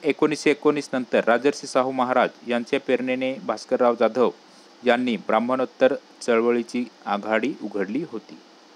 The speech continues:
आणि एकोणीसशे वीस साली दिनमित्र हे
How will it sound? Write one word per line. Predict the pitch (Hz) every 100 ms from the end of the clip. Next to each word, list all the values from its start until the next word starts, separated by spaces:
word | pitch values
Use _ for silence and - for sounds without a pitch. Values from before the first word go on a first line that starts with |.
| - - _ _ _ - - - - -
आणि | 107 123 131
एकोणीसशे | 123 151 156 - 156
वीस | 135 160
साली | - 127 104
दिनमित्र | 117 156 156 - 151 160 165
हे | 117 135 139